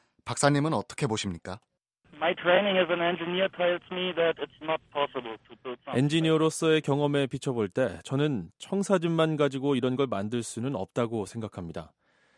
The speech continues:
Speaker 3: 북한이 어디선가 도움을 받았을 것이란 얘기죠.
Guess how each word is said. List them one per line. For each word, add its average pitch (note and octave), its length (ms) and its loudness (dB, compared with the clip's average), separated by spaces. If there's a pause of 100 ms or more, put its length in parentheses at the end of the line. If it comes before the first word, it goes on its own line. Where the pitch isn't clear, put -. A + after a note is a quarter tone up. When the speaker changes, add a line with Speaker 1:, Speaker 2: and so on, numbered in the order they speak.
(200)
Speaker 3:
북한이 D3+ 320 2
어디선가 C#3 560 2
도움을 D#3 420 2
받았을 B2+ 380 -2
것이란 G#2 420 -6
얘기죠. E2 440 -10